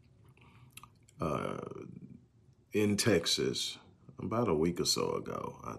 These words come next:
think, uh, a white armed gunman walked into a church, predominantly white church,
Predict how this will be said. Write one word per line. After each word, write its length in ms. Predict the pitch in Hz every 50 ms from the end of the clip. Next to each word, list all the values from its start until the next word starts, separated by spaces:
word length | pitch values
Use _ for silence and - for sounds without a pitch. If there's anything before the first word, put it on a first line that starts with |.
| -
think, 360 | - 50 50 - - - - - _ - - - - - - - - - _ - - - - -
uh, 500 | - - 78 73 69 - - - - -
a 40 | 69
white 600 | 73 78 87 85 85 90 87 - - - - - - - - -
armed 680 | - 87 87 87 87 87 90 90 90 87 - - - 85
gunman 520 | - - 85 85 82 80 76 69 71 69
walked 360 | 62 57 58 71 73 - - 87
into 400 | 82 78 69 - - 80 71 60
a 40 |
church, 440 | - - - - 92 85 - - -
predominantly 680 | - 110 95 82 110 113 123 127 131 - 101 123 135
white 320 | 123 107 95 90 85 - -
church, 580 | - - - 69 65 - - - - - -